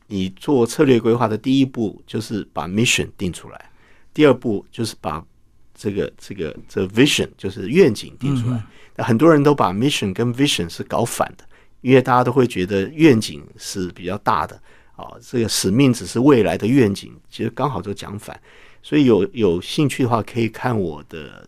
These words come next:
Speaker 1: 第一本书《生命响应》的第八章，有一小节叫做策略规划。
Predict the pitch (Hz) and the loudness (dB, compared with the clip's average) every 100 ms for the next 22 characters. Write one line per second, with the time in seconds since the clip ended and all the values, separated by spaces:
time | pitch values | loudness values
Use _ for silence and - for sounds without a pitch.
0 | _ 143 147 107 85 117 110 127 127 117 | _ -2 0 2 0 -6 -4 0 2 0
1 | 98 95 85 104 117 92 - 73 - 127 | -2 -8 -8 -4 -2 -2 -6 -18 -6 -4
2 | 113 104 104 113 107 110 92 85 156 - | 0 2 2 0 -4 -4 -4 -2 -4 -2
3 | - 76 - 80 95 - 104 - 107 92 | -2 -2 -8 -8 -6 -4 -4 -4 -6 -4
4 | - 104 98 92 92 - - | -2 0 0 -2 -4 -4 -8